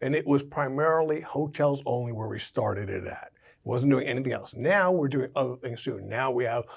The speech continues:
a very fast-growing airline, air travel business in that company. We never had that before.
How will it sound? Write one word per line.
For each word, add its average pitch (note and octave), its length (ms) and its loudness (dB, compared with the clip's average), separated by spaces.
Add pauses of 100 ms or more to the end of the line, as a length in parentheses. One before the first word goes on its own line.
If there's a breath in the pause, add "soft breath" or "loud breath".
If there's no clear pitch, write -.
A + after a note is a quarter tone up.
(140)
a A#2 140 0
very C3+ 360 4
fast-growing A#2 800 -4
airline, A#2 720 -4
air B2 480 0
travel G#2+ 400 -2
business G#2 500 -8
in B2 160 -4
that G#2+ 240 -10
company. - 460 -8 (240 soft breath)
We F3+ 80 0
never B3 160 2
had C4 240 0
that B2+ 200 -4
before. - 400 -8